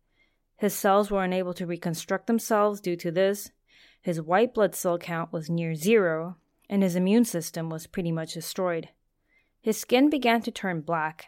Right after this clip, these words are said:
and show burned patches as the days went on, and since his white blood cells were pretty much non-existent, there was no way he would be able to heal on his own.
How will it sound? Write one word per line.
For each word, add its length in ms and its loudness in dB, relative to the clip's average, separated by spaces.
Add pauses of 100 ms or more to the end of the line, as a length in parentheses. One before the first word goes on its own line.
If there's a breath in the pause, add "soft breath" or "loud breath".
and 140 -4
show 340 0 (240)
burned 320 2
patches 580 -6 (120)
as 180 -2
the 80 -8
days 320 -2
went 220 -6
on, 320 -2 (680 soft breath)
and 220 0
since 380 0
his 200 -4
white 300 0
blood 220 2
cells 440 0
were 220 -4
pretty 260 -4
much 300 -4
non-existent, 880 0 (520)
there 160 2
was 220 -2
no 240 0
way 320 2
he 220 -4
would 240 -4
be 160 -4
able 240 -2
to 120 -6
heal 640 -4
on 160 -2
his 160 -2
own. 340 -2